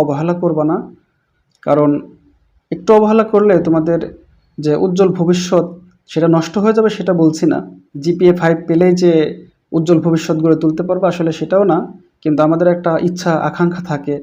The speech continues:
সে আকাঙ্ক্ষাটা পূরণ না হলে আমাদের অনেক কষ্ট হয়। অনেক কষ্ট করে আমরা পড়াশোনা করি, যদি আমাদের কাঙ্ক্ষিত ফলাফল না আসে, তখন মন খারাপ হবে, এটাই স্বাভাবিক। তো, আহ, কেউ হতাশ হবে না। আশা করছি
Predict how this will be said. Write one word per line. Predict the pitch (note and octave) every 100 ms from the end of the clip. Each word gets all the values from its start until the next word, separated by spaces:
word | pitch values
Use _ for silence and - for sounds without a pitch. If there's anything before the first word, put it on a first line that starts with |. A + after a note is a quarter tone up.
| - _ _
সে | - D#3
আকাঙ্ক্ষাটা | D#3 F3 E3+ F3
পূরণ | E3+ F#3+ F3 D3+
না | D3
হলে | E3
আমাদের | D#3+ D3+ D#3
অনেক | D#3 D#3
কষ্ট | D3 -
হয়। | C#3+ C3+ B2 - _ _ _ _ _ _ _ -
অনেক | D#3 E3
কষ্ট | F3+ F3+ F3+ E3+ F3 - - _ _ _ _ _ -
করে | E3 D#3+
আমরা | D#3 E3 E3
পড়াশোনা | D#3+ E3 D#3+ F#3 F3
করি, | E3+ D3+ D#3 - -
যদি | D#3
আমাদের | D#3 D#3
কাঙ্ক্ষিত | D#3 D#3 D#3 E3+
ফলাফল | D#3+ D#3+ D#3 E3 D#3+
না | E3+
আসে, | E3 D#3+ D3+
তখন | D3+ - D3+
মন | D3+
খারাপ | D3+ D#3+ D#3 D#3
হবে, | C#3+
এটাই | D3 F#3 A3+
স্বাভাবিক। | F3+ C3+ A#2+ - - _ _ _ _ _ _ _ -
তো, | E3+
আহ, | E3 C#3 C#3+ D3
কেউ | E3 G3
হতাশ | E3+ F3 G#3+ - - -
হবে | C3 D#3+ E3+
না। | D3 F#3 - - _ _ -
আশা | C#3 E3+
করছি | F3 F3 -